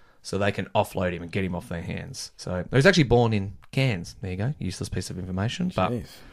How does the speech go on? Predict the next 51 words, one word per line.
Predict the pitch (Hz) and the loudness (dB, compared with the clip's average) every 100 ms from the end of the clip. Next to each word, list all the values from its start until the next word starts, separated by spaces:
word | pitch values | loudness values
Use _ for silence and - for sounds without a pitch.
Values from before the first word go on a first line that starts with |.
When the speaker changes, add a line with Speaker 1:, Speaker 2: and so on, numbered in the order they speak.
| - | -16
Speaker 1:
seventy-eight | - - 165 156 131 127 | 2 8 10 10 8 8
games, | 123 120 117 117 | 6 6 4 4
missed | 143 - | 0 0
a | |
big | 104 113 104 | 0 0 2
chunk | 98 92 | 0 0
of | 95 | -2
this | 92 | -2
year, | 101 92 | 0 2
if | 92 | 2
not | 98 - | 0 2
all | 95 98 | 4 4
of | 92 | 2
it, | - - - - - | -2 -6 -20 -20 -4
with | - | 0
a | |
shoulder | 98 - 98 104 | 2 4 6 6
injury. | 98 98 107 131 - - - - - | 6 6 6 6 0 -20 -20 -20 0
Uh, | 95 101 | 6 8
what | - 131 | 8 8
do | 151 | 8
you | 151 | 10
reckon | 127 113 107 101 95 - | 8 8 4 4 0 -4
is | 101 | 2
a | 101 - - | 2 0 2
good | 110 101 - | 4 4 -2
landing | 98 98 95 92 | 2 4 4 0
spot | - 95 90 - _ - | 0 2 2 -2 _ -6
for | 107 | -2
Bosey? | 90 92 90 - - | 2 4 4 0 -8
'Cause | - 90 | -6 -4
there's | 92 92 | 0 0
teams | 95 107 104 95 | 0 2 2 0
like | 92 - | -2 2
Essendon, | 131 135 143 135 139 135 | 2 6 6 8 8 8
who, | 123 104 | 8 6
again, | 101 104 95 | 6 6 6
have | 98 | 2
a | |
bit | 95 | 2
of | 95 | 0
salary | - 104 104 | 2 6 6
cap | 101 104 - | 4 2 0
space. | - 101 98 - - - - _ - _ | 2 4 2 -2 -6 -12 -20 _ -20 _
If | - 135 | -4 4
you're | 175 | 6
trying | - 123 | 8 8
to | 101 | 6
trade | - 101 101 107 | 4 6 6 6
for | - | 2
someone | 98 98 95 92 90 | 0 2 2 0 -2